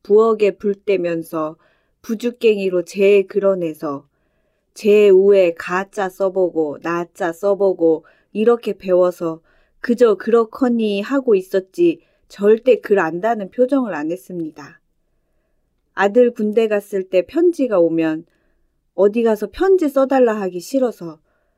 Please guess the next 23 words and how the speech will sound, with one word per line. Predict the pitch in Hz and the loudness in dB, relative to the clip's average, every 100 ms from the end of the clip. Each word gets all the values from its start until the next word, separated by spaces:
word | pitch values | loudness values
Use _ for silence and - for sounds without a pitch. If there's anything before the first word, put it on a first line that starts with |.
| _ _ _ | _ _ _
그냥 | - 233 233 214 | -2 0 0 0
되는 | 214 220 247 240 | 2 2 2 2
대로 | 220 196 180 | 2 2 2
내 | 185 | 2
손으로 | 196 233 214 196 190 | 2 0 0 -2 -4
글씨를 | - 208 202 240 220 214 | -2 -4 -4 -4 -4 -4
써서 | 196 185 190 180 | -6 -4 -2 -2
회답을 | 247 311 339 285 247 | 0 0 0 2 -2
써서 | - 180 180 165 165 _ _ _ - | -2 -6 -4 -10 -10 _ _ _ -12
우체국에 | 220 - 302 226 208 208 | -8 0 0 0 -2 -4
가 | - 170 | -4 -14
붙이고 | - - - 247 214 175 | -16 -14 -4 2 4 4
오고 | 151 156 156 160 _ _ _ _ _ _ _ _ _ _ | 2 -4 -6 -8 _ _ _ _ _ _ _ _ _ _
아들네가 | 160 190 247 247 233 220 214 | -6 0 4 4 4 0 -2
다 | 175 196 | -4 -6
군대 | 208 220 214 240 | -4 -4 0 2
마치고 | 233 202 - 196 190 185 | 2 -4 -6 -6 0 0
타간 | 180 320 330 302 262 | 0 -4 0 0 -2
객지에 | 202 - - 208 196 | -6 -10 -2 0 0
가서 | 185 180 175 170 | -2 0 0 0
주민등록 | 240 262 277 269 240 220 208 | 2 4 4 4 2 -2 -4
떼어보내달라 | 269 285 277 226 214 196 180 156 160 | 2 2 2 2 0 0 -2 -2 -2
해서 | 156 156 160 156 | -4 -6 -10 -10